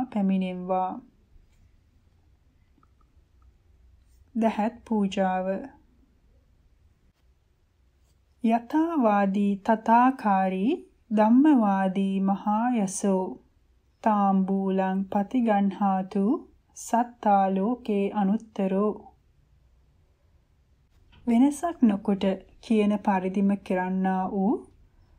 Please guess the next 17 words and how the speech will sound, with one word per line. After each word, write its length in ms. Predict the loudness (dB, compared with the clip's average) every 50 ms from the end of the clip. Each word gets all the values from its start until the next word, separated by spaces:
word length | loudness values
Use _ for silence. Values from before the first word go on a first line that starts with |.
| _ _ _ _ _ -2
ලෝකයාට 800 | 0 2 2 2 0 0 0 0 2 2 4 2 2 0 0 0 -2 -2 -2 -6 -10 -8 -4
ධර්මය 480 | 0 2 2 2 2 2 2 2 2 0 0
පවසන්නා 840 | 0 0 0 0 0 -2 0 0 0 2 2 2 2 2 2 0 0
වූ, 280 | -2 -2 -4 -4 -6 -8 -12 -16 -20 _ _ _ _ _ -8 -4
මහත් 460 | -2 -2 0 2 2 2 2 2 0
යසස් 460 | -2 -2 -2 -2 0 0 0 0 0 -2
ඇත්තා 480 | -2 -2 -2 -2 -4 -2 -2 0 0 0 0
වූ, 280 | -2 -2 -2 -2 -2 -4 -6 -10 -14 _ _ _ _ _
තමන් 420 | _ -2 0 0 2 2 0 0 -2
වහන්සේට 720 | -2 -4 -4 -4 -4 -4 -4 -4 -2 -2 -2 -2 -4 -4
වඩා 380 | -2 -2 -2 -2 -2 -2 -2 -2 -4 -4
උතුම් 320 | -4 -4 -2 -2 0 0 0
පුද්ගලයෙකු 800 | 0 -2 -2 -2 -2 -2 -2 -2 0 0 0 0 -2 -2 -2 -2 -2 -2 -4 -6 -6
නැත්තා 540 | -2 -2 -2 -2 -4 -4 -2 0 2 2 2
වූ 280 | 2 0 0 0 0 0 -2 -6 -12 -20 _ _ _ _ _ _ _ _ _ _ _
භාග්‍යවතුන් 800 | 0 2 2 2 2 2 2 0 0 -2 -2 -2 -2 0 0 0
වහන්සේට 840 | -2 -4 -4 -2 -2 -2 -2 -4 -4 -4 -2 -2 -2 -2 -4 -4